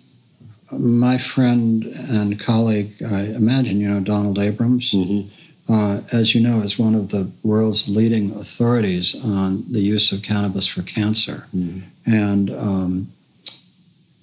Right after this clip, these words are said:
Speaker 1: and as you know, we did a, a New School conversation with him. In fact, we did a day-long training with him.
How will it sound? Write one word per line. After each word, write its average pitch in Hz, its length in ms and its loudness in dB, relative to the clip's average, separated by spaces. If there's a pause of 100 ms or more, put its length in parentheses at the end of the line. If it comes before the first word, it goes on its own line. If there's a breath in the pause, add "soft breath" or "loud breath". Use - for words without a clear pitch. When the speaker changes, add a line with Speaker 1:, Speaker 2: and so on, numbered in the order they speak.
Speaker 1:
and 110 260 2
as 104 260 0
you 120 120 4
know, 107 200 2
we 107 140 0
did 107 180 2
a, 101 300 -2
a 101 260 -2
New 110 200 4
School 107 280 2
conversation 101 720 0
with 98 100 0
him. 98 60 0
In 95 80 -2
fact, 104 260 -4
we 110 60 4
did 101 180 0
a 95 80 0
day-long 95 720 0
training 113 500 2
with 85 220 -8
him. 87 100 -2